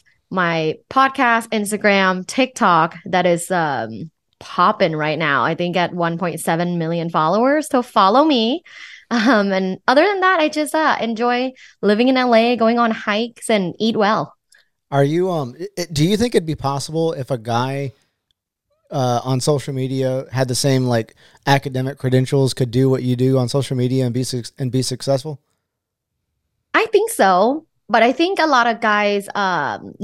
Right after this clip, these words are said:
Speaker 1: don't approach it the way I do. Well, not even a lot of guys, just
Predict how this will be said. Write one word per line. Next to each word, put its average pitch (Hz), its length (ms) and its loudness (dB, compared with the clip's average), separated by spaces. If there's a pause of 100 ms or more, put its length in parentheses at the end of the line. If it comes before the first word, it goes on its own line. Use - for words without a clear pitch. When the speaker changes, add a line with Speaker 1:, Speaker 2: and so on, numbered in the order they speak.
Speaker 1:
don't 214 380 2
approach 202 540 -2
it 180 160 -2
the 185 80 2
way 160 240 0
I 139 160 -2
do. 127 300 -6
Well, 247 420 2 (240)
not 311 180 6
even 339 160 2
a 349 60 6
lot 202 220 4
of 175 80 -2
guys, 165 200 -2
just - 340 -6